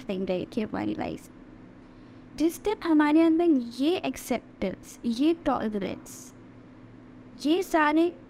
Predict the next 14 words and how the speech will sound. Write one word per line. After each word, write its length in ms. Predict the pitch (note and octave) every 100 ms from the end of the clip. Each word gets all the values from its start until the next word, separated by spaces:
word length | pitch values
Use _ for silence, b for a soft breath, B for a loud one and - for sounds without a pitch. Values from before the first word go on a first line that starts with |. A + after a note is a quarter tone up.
| -
भावनाएं 500 | B3+ A3 A#3 A#3+ C#4
आ 200 | - A3
जाएंगी, 440 | G#3+ A#3 A#3+ A#3+ F4 - - - - - D4+
ऐसे 300 | D#4+ - G#4+
केस 440 | - C#4+ C4+ -
में 80 | D4
हम 220 | C#4 C#4
anxiety 640 | - A#3+ A#3 A3+ A3+ A#3 C4+
and 300 | C4+ B3 -
depression 580 | - G#3+ G#3 - G#3 A3
से 160 | D#4
अपने 340 | - C#4 A3+ G#3+
आप 220 | G#3+
को 120 | -